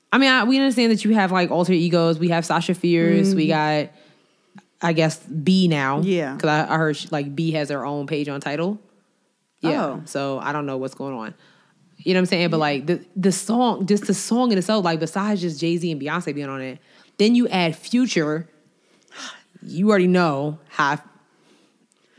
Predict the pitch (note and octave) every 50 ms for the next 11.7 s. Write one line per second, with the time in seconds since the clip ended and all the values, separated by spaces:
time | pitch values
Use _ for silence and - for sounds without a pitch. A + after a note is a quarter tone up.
0 | _ - _ _ _ _ _ _ _ _ - E3 - - F#3+ G3+ G3 A3+ A3+ G3+
1 | A3+ A3 A3+ A#3 A3+ A3+ A#3 A3 G#3+ - - - - D#3+ D#3+ D#3+ - E3+ D3 C3+
2 | C3 B2 B2+ C3+ C#3 _ _ _ _ _ _ _ _ _ _ _ _ _ _ _
3 | _ - _ - D3+ D#3 E3+ E3 E3+ G3+ G#3 G#3+ G3+ F#3 E3+ D3 D#3+ D3+ D3+ D3
4 | C3+ D3 C3 B2 A#2+ B2 A#2 A#2 B2 - - C#4 F#4+ - - G#4 F#4 - C4 B3
5 | - - B3 A#3 A#3 A#3 G#3 G3+ - G#3 F#3+ F3+ F#3+ F#3+ F3 - - G#3 F#3+ -
6 | G3 F#3 F3 E3+ E3+ E3 D#3 F#3 F3 E3 F#3 F3 E3 E3 E3 D#3+ D#3+ D#3 - G3+
7 | F#3 - A3 G3+ F#3+ F#3+ F#3 G3 F4+ F#4 - - F4+ E4+ - - - - - -
8 | G3 - _ _ - - B3 C4+ C#4+ B3+ G#3+ F#3+ F3+ - - - - D#4+ F4 -
9 | - F#4 D#4+ C#4+ D#4 E4+ - - C#4+ C#4 B3 B3+ B3 A3 F#3+ E3+ E3+ F3 - E4
10 | F4 E4+ D4 C4 A#3+ B3 A#3 B3 G#3 - D4+ F4 F4 F4+ F#4 C#4 E4+ C#4 - F#4+
11 | G4 A4 A4+ - F4 C#4+ B3 G#3 F#3 F3 A#3+ C#4 A#3